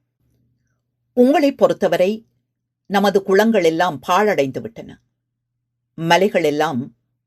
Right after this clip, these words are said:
பார்ப்பதற்குத்தான் மலைகள். உண்மையில் அவை வெறும் பஞ்சு குவியல்கள்தான். எனவே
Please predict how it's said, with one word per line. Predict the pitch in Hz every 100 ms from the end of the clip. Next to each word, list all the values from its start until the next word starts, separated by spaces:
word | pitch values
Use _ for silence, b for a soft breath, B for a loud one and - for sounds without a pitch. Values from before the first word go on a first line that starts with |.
| -
பார்ப்பதற்குத்தான் | 170 - - 151 - 143 - 147
மலைகள். | 147 123 139 - _ _ _ _ _ _ _ _ _ _ _ _ _ _ -
உண்மையில் | 208 240 202 180 113 - _ _ _ -
அவை | 160 170 143
வெறும் | 147 185 190
பஞ்சு | - 143 165 -
குவியல்கள்தான். | - 143 151 143 135 120 147 123 - _ _ _ _ _ _ _ _ _ _ _ _ _
எனவே | 220 262 262